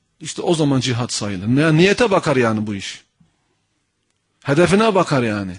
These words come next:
Neyi hedefliyor? Neyi hedefliyor? Mesela diyelim ders yapıyor falan filan yapıyor ama neyi hedefliyor?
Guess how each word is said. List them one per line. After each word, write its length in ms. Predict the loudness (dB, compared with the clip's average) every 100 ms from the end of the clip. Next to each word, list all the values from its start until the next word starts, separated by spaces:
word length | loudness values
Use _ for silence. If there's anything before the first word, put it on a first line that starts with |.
| _ _
Neyi 280 | 2 4 4
hedefliyor? 800 | 4 2 0 0 0 0 -6 -20 _ _ _ _ _ _ _ _ _ _ _ _ -2
Neyi 200 | 2 4
hedefliyor? 440 | 4 2 0 -2
Mesela 340 | 0 0 0 2
diyelim 280 | 2 2
ders 260 | 0 0 2
yapıyor 300 | 0 0 -6
falan 260 | -4 -4 -2
filan 180 | -2
yapıyor 320 | -2 -2 -4 -8
ama 140 | -4
neyi 260 | 0 2 2
hedefliyor? 600 | 0 -2 -4 -14 -14